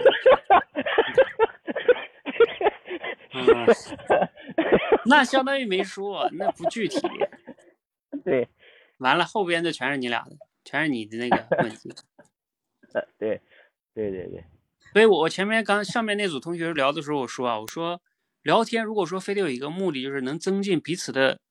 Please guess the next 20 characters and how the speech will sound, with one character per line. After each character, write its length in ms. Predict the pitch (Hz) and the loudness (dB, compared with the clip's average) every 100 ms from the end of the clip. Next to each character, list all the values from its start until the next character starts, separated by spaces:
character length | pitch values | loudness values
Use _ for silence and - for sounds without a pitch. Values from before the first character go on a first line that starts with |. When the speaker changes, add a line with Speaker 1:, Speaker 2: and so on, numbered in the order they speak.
| _ | _
Speaker 1:
关 320 | - 139 156 220 | 2 4 4 0
系， 260 | - - _ _ _ _ _ | -10 -16 _ _ _ _ _
也 100 | - | -6
就 80 | 202 | -2
是 40 | 226 | -2
说 80 | |
你 120 | 220 226 | 0 0
两 180 | 202 | 0
个 100 | 139 | 0
今 120 | 170 202 | -4 -4
天 120 | 196 | 0
聊 140 | 160 | 2
完 140 | 156 156 | 4 2
了 80 | |
二 100 | 185 | 0
十 120 | 165 156 | -4 -8
分 120 | 156 | -8
钟 140 | 160 | -8
之 80 | 160 | -8
后， 220 | 165 143 | -6 -6